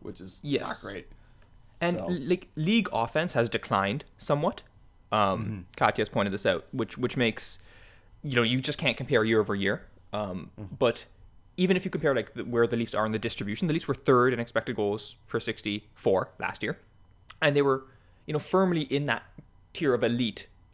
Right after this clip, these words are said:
Speaker 2: uh, offensive teams where they were fairly far away from the average, uh, offensive team. This year, they're in that clump and towards the bottom end of that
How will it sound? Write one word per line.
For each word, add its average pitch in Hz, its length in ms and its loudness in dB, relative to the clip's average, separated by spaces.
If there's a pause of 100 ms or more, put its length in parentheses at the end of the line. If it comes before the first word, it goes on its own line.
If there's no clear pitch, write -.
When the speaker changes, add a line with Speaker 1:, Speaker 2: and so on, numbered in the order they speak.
(100)
Speaker 2:
uh, 101 260 2
offensive 104 400 -2
teams 170 220 -2
where 113 160 0
they 131 160 0
were 143 120 0
fairly 156 880 0
far 127 360 -2
away 110 280 4
from 104 240 -4
the 107 200 -6
average, - 560 -2 (440)
uh, 101 260 -2 (420)
offensive 117 420 -4
team. - 180 -8 (600)
This 185 200 6
year, 151 380 0
they're 131 260 2
in 147 220 2
that - 320 -6
clump 139 340 -2
and 110 120 -4
towards 123 240 0
the 117 80 -4
bottom 113 340 2
end 82 160 -6
of 80 60 -10
that - 320 -6